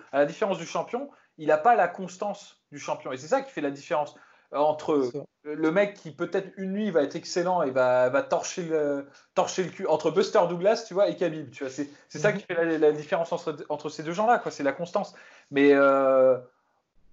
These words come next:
Speaker 1: le match pour le titre, tu vois, genre, euh, Iaquinta ou machin pris isolément, n'a pas, pas plus de sens qu'un autre match, quoi, en fait. C'est, c'est très artificiel, ça.
Speaker 2: Je pense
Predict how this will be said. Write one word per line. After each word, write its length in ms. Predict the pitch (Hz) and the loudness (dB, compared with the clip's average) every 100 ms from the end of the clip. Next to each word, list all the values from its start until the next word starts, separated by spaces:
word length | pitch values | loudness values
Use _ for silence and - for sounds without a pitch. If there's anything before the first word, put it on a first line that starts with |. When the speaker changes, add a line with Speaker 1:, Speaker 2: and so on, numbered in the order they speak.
| _ - | _ -14
Speaker 1:
le 260 | 151 143 | 0 0
match 520 | 160 196 190 - - _ _ _ | 4 4 4 -2 -18 _ _ _
pour 180 | - 175 | -2 2
le 140 | 185 | 2
titre, 440 | 185 - 202 - _ _ _ _ _ _ | -2 -8 -12 -14 _ _ _ _ _ _
tu 80 | 160 | 2
vois, 100 | 160 | 4
genre, 300 | 165 147 139 | 6 4 4
euh, 160 | 131 | 2
Iaquinta 500 | 131 147 - 175 180 | 2 -2 -2 -6 -4
ou 40 | 160 | -4
machin 320 | 151 170 175 | -4 -4 -2
pris 300 | 156 - 185 175 | -2 -8 -12 -10
isolément, 680 | 156 151 160 165 214 240 - _ _ | -8 -4 -2 -2 -2 -6 -12 _ _
n'a 140 | 139 139 | -2 0
pas, 360 | 170 156 131 - _ _ - | 2 0 -4 -20 _ _ -2
pas 100 | 165 | -2
plus 260 | - 180 | -2 -8
de 100 | 147 | -8
sens 260 | 160 190 180 | -8 -10 -8
qu'un 140 | 147 | -8
autre 200 | 147 147 | -8 -6
match, 220 | 175 175 - | -4 -4 -6
quoi, 160 | 131 | -10
en 40 | 127 | -10
fait. 200 | 127 - | -10 -8
C'est, 160 | 139 | -8
c'est 180 | 131 139 | -6 -8
très 260 | 135 170 151 | -2 0 2
artificiel, 520 | 151 147 - - 147 | 0 -6 -12 -8 -8
ça. 220 | - - _ _ _ _ _ 147 147 _ _ _ _ _ - - - 147 127 - _ _ _ _ _ | -8 -16 _ _ _ _ _ -16 -16 _ _ _ _ _ -20 -20 -12 -12 -12 -20 _ _ _ _ _
Speaker 2:
Je 140 | - 131 - | -10 -8 -2
pense 420 | 147 143 - | -2 -2 -10